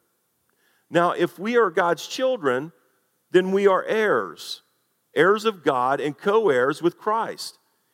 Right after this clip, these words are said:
if indeed we share in his sufferings, in order that we may also share in his glory." So Paul's telling us how to be children of God.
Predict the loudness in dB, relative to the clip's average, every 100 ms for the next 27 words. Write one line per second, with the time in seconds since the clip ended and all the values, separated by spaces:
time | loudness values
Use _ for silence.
0 | _ 2 2 -2 -4 -4 -4 -6 -6 -6
1 | -6 -2 2 2 2 0 -4 -4 -2 -2
2 | -2 -4 -6 -6 -10 _ _ -2 0 4
3 | 4 4 2 0 0 -2 2 0 0 -2
4 | -2 -2 -2 -2 -6 -4 0 0 -2 _
5 | _ _ -4 -2 -2 -2 -4 -10 -6 -2
6 | 0 2 0 -4 -12 _ _ _ _ _
7 | _ _ _ _ _ _ _ _ _ _
8 | _ -4 0 0 -2 -4 0 0 -2 -2
9 | 0 0 -2 0 0 2 -4 0 0 2
10 | 2 0 0 -2 -2 -4